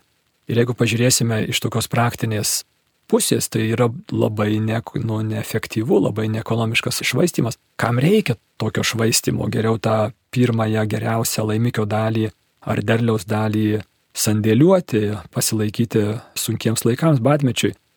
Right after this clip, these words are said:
Ir ne, žmogus, reiškia, visą laiką elgiasi labai keistai šituo klausimu. Ir mes va šito vietoje reikšmingai skiriamės nuo visų kitų gyvūnų, nes netgi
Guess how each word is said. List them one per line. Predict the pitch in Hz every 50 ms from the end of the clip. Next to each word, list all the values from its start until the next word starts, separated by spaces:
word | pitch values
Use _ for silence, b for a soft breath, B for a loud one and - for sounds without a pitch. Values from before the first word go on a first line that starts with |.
| _ _ _ _ _ -
Ir | 120 113 117
ne, | 117 113 98 90 95 -
žmogus, | - - - - 110 110 107 117 117 - -
reiškia, | 113 113 110 - - - 101 104
visą | 127 147 - -
laiką | 117 117 113 113 - - 117 104 107 104 b b b b b b b b b _ _ _ _ _ _ _ _ -
elgiasi | 123 120 123 120 123 - - 110
labai | 110 104 110 113 107
keistai | - 110 104 - - 101 95
šituo | - - - - -
klausimu. | - - 71 - 147 - - - 139 135 143
Ir | 143 113 104 113
mes | 110 110 - -
va | - - 110 104
šito | - - - 107
vietoje | 107 127 143 - 165 151
reikšmingai | 120 117 107 - - 143 139 131 117 107
skiriamės | - - 123 123 143 147 147 135 - -
nuo | 113 107
visų | 104 - - 127
kitų | 113 - 107 - 123 123 117 135
gyvūnų, | 135 123 113 107 104 120 160 208 185 _ _ _ _ _ _ _ _ _
nes | - 113 110 - -
netgi | 123 127 127 127 117 113 117 107 104